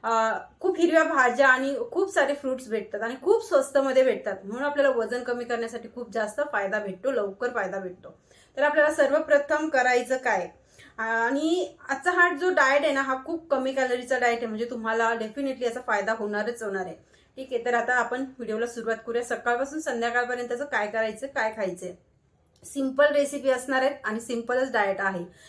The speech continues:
तर आपल्याला सकाळी, नोट करून घेऊ शकता तुम्ही इथे, तर आपल्याला सकाळी उठल्याबरोबर खाली पोटाने आपली बॉडी डिटॉक्स करण्यासाठी आपल्याला एक ड्रिंक घ्यायची आहे.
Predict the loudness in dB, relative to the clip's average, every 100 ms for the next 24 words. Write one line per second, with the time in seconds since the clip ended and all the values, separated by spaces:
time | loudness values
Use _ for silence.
0 | -20 _ 4 4 4 4 2 2 2 2
1 | 0 -2 -2 0 0 0 0 -2 -2 -2
2 | -2 -4 -4 -4 -4 -6 _ _ 0 2
3 | 4 4 4 0 4 2 2 -4 -8 -12
4 | 0 2 4 2 0 2 0 0 0 0
5 | 0 -2 -6 -8 -4 -4 -4 0 0 2
6 | 0 0 0 0 -2 -2 -2 -2 -4 -2
7 | 0 2 2 0 -2 -4 -4